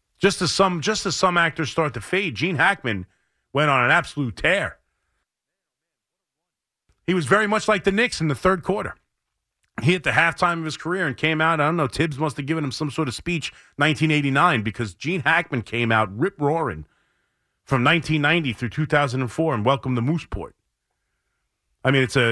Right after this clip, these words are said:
it's an unceremonious end there with Welcome to Mooseport, but man, oh man, what a run in his fifties and sixties.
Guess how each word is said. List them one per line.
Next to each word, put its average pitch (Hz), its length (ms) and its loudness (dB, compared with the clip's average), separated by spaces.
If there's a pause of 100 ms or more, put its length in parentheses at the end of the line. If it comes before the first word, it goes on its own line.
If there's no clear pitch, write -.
(100)
it's 120 160 -2
an 120 280 -2 (120)
unceremonious 135 840 2
end 175 300 2
there 82 300 -4 (360)
with 113 220 -2
Welcome 110 320 2
to 98 60 -2
Mooseport, 95 580 -2
but 92 140 -4 (760)
man, 170 240 2
oh 127 80 0
man, 139 300 2
what 170 160 -2
a - 20 0
run 143 440 0 (340)
in 117 80 2
his 107 100 -2
fifties 151 380 0
and 117 100 -6
sixties. - 540 -6